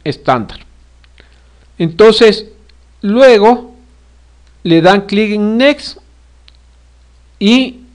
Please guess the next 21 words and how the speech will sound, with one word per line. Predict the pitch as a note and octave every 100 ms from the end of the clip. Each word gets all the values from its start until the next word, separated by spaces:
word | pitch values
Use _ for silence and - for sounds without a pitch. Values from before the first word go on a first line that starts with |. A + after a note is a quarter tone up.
| _ _ _ -
les | F#3 F#3
aparece | F3+ F3 G3 G3+ G3+
que | F3+ D3+
ya | D#3 F#3 G#3+ A3 _ _ _ -
va | E3
a | F3
comenzar | F#3 D#3+ C#3+ D#3+ E3+ E3+
la | E3+
instalación. | D3 - C#3 B2 - C3+ G2+ - _ _ _ _ _ _ _ _
Entonces, | F3+ F3+ F#3+ F3+ - - _ _ _ _ _
le | F3+ D#3+
dan | E3+ G#3
clic | G#3 A3+ A#3+
en | A#3+ A#3+
este | A#3 - _ _ _ -
en | F3+ A3+
instalar | B3 C#4 C#4 C4+ - - _ _ _ _ _ _ _
y | A3 B3
comienzan | A#3+ G#3+ G3+ G#3+ G#3 A3 G#3+ - - _ _ - _ _ _ _ _ _ _ _ _ _ _ _ _
a | D#3 E3+
instalar. | F#3+ F#3 D#3 C3 G#2